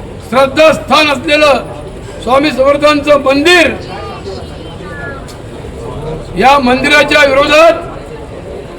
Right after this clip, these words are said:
जर प्रशासकीय यंत्रणा जात असेल,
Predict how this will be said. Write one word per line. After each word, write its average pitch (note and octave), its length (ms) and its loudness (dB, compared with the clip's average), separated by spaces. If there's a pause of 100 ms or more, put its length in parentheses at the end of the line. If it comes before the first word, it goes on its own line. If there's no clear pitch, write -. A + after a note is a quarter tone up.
(840)
जर C#4 140 2
प्रशासकीय D4 640 0
यंत्रणा C#4+ 400 2
जात C#4+ 240 2
असेल, C#4 600 2